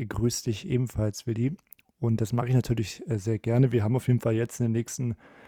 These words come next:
Folgen einiges geplant und, ähm, haben auch viel recherchiert, viel erzählt, haben uns auch gut vorbereitet, Willi. Kann man auch mal so, so festhalten. Ja, heute gibt's so ein bisschen eine Vorschau.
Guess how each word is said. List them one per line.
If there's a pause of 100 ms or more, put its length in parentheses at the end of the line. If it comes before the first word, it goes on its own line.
(320)
Folgen
einiges
geplant (200)
und,
ähm,
haben
auch
viel
recherchiert,
viel
erzählt,
haben
uns
auch
gut
vorbereitet,
Willi. (120)
Kann
man
auch
mal
so,
so
festhalten. (640)
Ja,
heute
gibt's
so
ein
bisschen
eine
Vorschau.